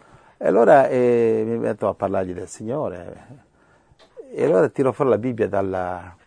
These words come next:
eh, e questo mi diceva cose che solo il Signore sapeva, veramente solo il Signore sapeva. E quindi ho capito, però erano, erano per la gloria di Dio, ho capito che era una profetessa vera.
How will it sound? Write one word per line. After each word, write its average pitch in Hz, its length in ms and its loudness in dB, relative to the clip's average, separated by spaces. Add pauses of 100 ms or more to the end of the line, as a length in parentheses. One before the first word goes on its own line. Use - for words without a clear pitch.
eh, 110 380 -14
e 117 40 -10
questo 208 240 2
mi 151 100 6
diceva 135 380 2
cose 147 400 2
che 98 140 -6
solo 113 180 -2
il 98 60 -2
Signore 98 380 -8
sapeva, - 460 -16 (340)
veramente 107 440 -4
solo 73 200 -10
il 76 40 -16
Signore - 260 -18
sapeva. - 400 -18 (800)
E 101 220 -10
quindi 135 220 0
ho - 20 -2
capito, 107 420 -4
però 175 200 2
erano, 101 400 -2
erano 107 280 -6
per 95 140 -6
la 95 80 -6
gloria 101 240 -2
di 135 100 -4
Dio, 107 220 -4
ho - 20 -16
capito 123 380 -8
che 110 80 -6
era 90 80 -6
una 85 100 -12
profetessa - 480 -12
vera. 95 340 -12